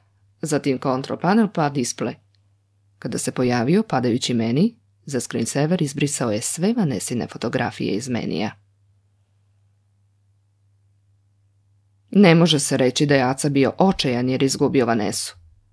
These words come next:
Više je bio ljut na sebe što nije obratio pažnju na ono što su mu drugi govorili. Još onog dana kada su se upoznali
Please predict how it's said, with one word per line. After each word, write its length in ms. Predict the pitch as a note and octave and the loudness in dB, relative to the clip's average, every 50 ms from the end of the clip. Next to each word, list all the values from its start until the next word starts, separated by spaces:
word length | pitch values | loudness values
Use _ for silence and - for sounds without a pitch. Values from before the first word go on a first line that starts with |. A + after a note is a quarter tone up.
| _ _ _ _ _ _ _ _ - - - - _ _ _ _ _ _ _ _ _ _ - - | _ _ _ _ _ _ _ _ -20 -20 -20 -20 _ _ _ _ _ _ _ _ _ _ -12 2
Više 240 | - B3+ D4+ - E4 | 2 4 6 6 6
je 40 | D4 | 6
bio 200 | G3 G#3+ A3 G3 | 8 10 10 10
ljut 260 | F#3+ F#3 D#3+ - - | 10 8 6 4 4
na 140 | D3 C3+ C3 | 0 0 0
sebe 320 | - - C#3 C3 B2+ B2 | 2 2 2 4 4 2
što 180 | - - - B2+ | 0 0 -2 0
nije 240 | C3 C3+ C3+ C3+ C3 | 2 2 2 2 2
obratio 460 | C3 B2+ C3 C3 C3 C3+ - D3+ C#3 | 0 0 2 0 0 2 2 0 0
pažnju 360 | - - C#3 C#3 D3+ - D#3+ | 2 2 2 2 2 2 2
na 140 | D3 C3+ - - | 0 0 0 2
ono 220 | E3 F#3+ G#3+ A#3 | 4 4 4 4
što 220 | A3+ - - D#3 D3 | 2 0 -2 -2 -2
su 220 | - - - D3 | -2 -2 0 0
mu 320 | C3+ C3 A#2+ A2+ A#2 B2 - _ _ _ _ _ _ _ - | 2 2 2 0 0 -2 -6 _ _ _ _ _ _ _ -6
drugi 380 | D3+ E3 E3 D3+ C3+ - A2+ | -2 0 0 0 0 -2 -6
govorili. 680 | A#2 - A#2+ A#2 A2 G#2+ F2+ F2 G#2+ G#2+ G#2+ A2+ A#2+ - _ _ _ _ _ _ _ _ _ _ _ _ _ _ _ _ _ _ _ _ _ _ _ _ _ _ _ _ _ _ _ _ _ _ _ _ _ _ _ _ _ _ _ _ _ _ _ _ _ _ _ _ _ | -4 -2 -4 -4 -2 -4 -4 -4 -4 -4 -4 -4 -6 -8 _ _ _ _ _ _ _ _ _ _ _ _ _ _ _ _ _ _ _ _ _ _ _ _ _ _ _ _ _ _ _ _ _ _ _ _ _ _ _ _ _ _ _ _ _ _ _ _ _ _ _ _ _
Još 220 | - A3 A3 - D4+ | 4 4 4 4 2
onog 240 | F4 G4+ E4 G3+ | 2 2 2 2
dana 360 | E3 E3 D3+ C#3+ A#2+ A#2+ - C#3+ | 4 4 4 4 2 0 -2 -2
kada 220 | - C#3+ C3+ C#3+ | -2 -2 -2 -2
su 140 | C#3+ - C#3+ | -2 -2 -4
se 160 | C#3+ - C#3 | -2 0 0
upoznali 680 | C3+ C3+ C#3 - C#3 C#3 D#3 D3 C#3 D3 F#3 G#3+ G#3+ | 0 0 2 0 0 2 4 4 4 4 4 4 2